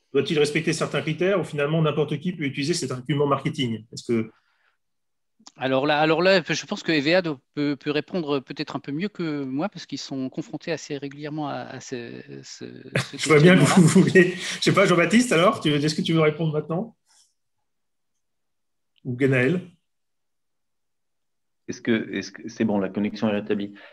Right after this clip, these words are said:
Speaker 3: Oui, oui,
Speaker 1: Oui.
Speaker 3: euh, alors, il existe des écolabels, mais qui sont délivrés par catégorie de produits. Et, et sur le numérique, comme c'est un sujet transverse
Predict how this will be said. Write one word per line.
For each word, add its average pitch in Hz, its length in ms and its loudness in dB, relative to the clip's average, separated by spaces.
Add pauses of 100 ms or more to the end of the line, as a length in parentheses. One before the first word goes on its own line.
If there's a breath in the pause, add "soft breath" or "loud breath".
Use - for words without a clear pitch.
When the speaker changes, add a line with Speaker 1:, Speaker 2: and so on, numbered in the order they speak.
(140 loud breath)
Speaker 3:
Oui, 117 120 4
oui, 156 120 4
Speaker 1:
Oui. 151 80 6
Speaker 3:
euh, 98 580 0 (100)
alors, 110 400 -2 (720 soft breath)
il 113 140 2
existe 123 280 2
des 123 180 4
écolabels, 127 580 2
mais 95 100 -2
qui 104 200 -10
sont 104 380 -2
délivrés 104 680 0
par 90 200 -8 (380)
catégorie 113 460 0
de 113 60 -12
produits. 120 500 -4 (640 soft breath)
Et, 98 1080 0 (460)
et 98 180 -2 (240)
sur - 260 -2
le 120 80 8
numérique, 120 320 8
comme 117 140 2
c'est 120 120 -2
un 113 40 0
sujet 113 200 -2
transverse 120 580 -4